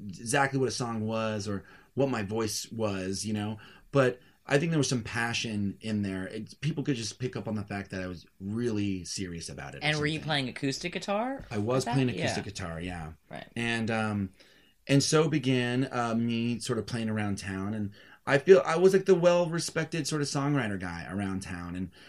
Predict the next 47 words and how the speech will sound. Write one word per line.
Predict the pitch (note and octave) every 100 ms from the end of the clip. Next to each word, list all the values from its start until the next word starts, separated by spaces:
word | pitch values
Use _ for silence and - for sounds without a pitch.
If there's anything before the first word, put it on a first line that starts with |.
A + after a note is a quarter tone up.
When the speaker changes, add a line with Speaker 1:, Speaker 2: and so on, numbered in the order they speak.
| - -
Speaker 1:
um, | B2+ B2+ B2
at | B2
that | D3 C#3
time | C#3+ D3
in | C3+
Kansas | C#3 C3 B2+
City, | C#3 C#3
it | B2+
was | A2
a | A2
really | A2+ B2 B2+
cool | - A2+
scene. | G2+ G#2+ G#2+ G2
And | F#2 F2+
a | A2
town | G#2+ C3+ D3+
like | C#3
Kansas | C3 B2 G#2
City, | - G2+ G2+ - - -
now | D3 E3+ F3
it's |
completely | - B2+ A2+ G#2+
changed | F#2+ G2 F#2+ F2+
in | F#2
the |
way | F2+
that | F2 F2+
all | F2+
these | F2 E2
cities | D#2+ D#2+
have | D#2+
changed, | - D2+ D2 E2+
where | D#2+ D#2+ - - - _
tech | - E2+ G#2
has | G2
come | G2 F2+
in | F2 F2 E2+
and | D2 - - - _ - -
who | G2+
even | G2+ F#2+
knows | F#2 F2 E2+
what's | F2+ -
happening | E2 F#2 E2+
creatively | E2 F2 E2+ E2 E2+ F2 G2
there | F2+ E2+
anymore. | F2+ F2 F2 F2
But | F#2